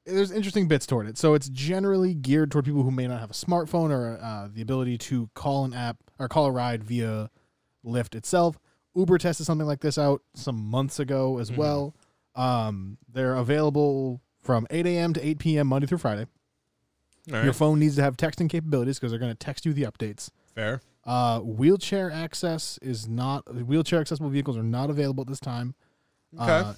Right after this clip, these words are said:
Speaker 1: drivers are not expected to help you in or out of the vehicle, as this is a service mostly a-, uh, aimed toward the elderly.
Speaker 2: Okay.
Speaker 1: Um,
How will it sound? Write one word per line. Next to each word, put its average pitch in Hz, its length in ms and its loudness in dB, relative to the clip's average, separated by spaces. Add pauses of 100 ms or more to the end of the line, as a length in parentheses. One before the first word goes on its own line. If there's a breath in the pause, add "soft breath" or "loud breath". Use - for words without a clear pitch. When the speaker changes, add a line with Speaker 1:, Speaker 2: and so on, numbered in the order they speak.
Speaker 1:
drivers 151 640 0
are 120 260 -4
not 117 400 -4
expected 139 600 -4
to 123 300 0
help 123 220 -2
you 127 120 0
in 143 160 -2
or 139 80 0
out 127 100 0
of 113 60 -4
the 101 80 -8
vehicle, 170 520 0
as 123 200 -6
this 131 100 -4
is 120 140 -8
a 110 80 -8
service 127 400 -4
mostly 160 840 0 (100)
a-, 131 220 -10
uh, 113 320 -8
aimed 139 460 -2
toward 135 300 0
the 113 100 -4
elderly. 156 420 0 (800)
Speaker 2:
Okay. 135 140 -4
Speaker 1:
Um, 104 420 -2